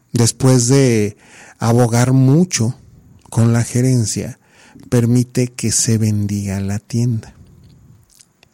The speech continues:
para poder asegurar el descanso de este joven, que a decir de muchos el problema era que él no se había dado cuenta que ya había fallecido. Por eso seguía tan atento a todo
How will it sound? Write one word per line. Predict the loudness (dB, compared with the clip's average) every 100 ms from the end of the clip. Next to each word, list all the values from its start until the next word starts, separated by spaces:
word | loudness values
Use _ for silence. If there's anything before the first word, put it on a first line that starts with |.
| _
para | -4 -2 -4
poder | -4 -4 -4 -6 -14 _ _ _ _ _ _ _ -10
asegurar | -4 -2 0 0 0 0
el | -2
descanso | -4 -8 -10 -10 -10 -10 -12 -14 _ _ _ _ _ _ _ -4
de | -2
este | 0 0
joven, | 2 2 2
que | 2 2
a |
decir | 4 4 4 4
de | 4
muchos | 4 4 2 0 2
el | 0
problema | 0 0 2 2 2 2
era | 0 -2 -4
que | -4 -4
él | -4 -8 -10
no | -4 0 2 2
se | 2 -2
había | -2 -2
dado | -2 -4 -6
cuenta | -6 -8 -8 -8 -10 -12 _ _ _ _ _ _
que | -8 -4
ya | -4
había | -4 -6 -6
fallecido. | -10 -14 -12 -10 -10 -8 -8 -8 -12 _ _ _ _ _ _ _ _
Por | -4 0
eso | 0 0
seguía | -4 -4 -4 -4 -6
tan | -6 -6 -4
atento | -8 -6 -6 -6 -6
a |
todo | -6 -6 -6 -8 -12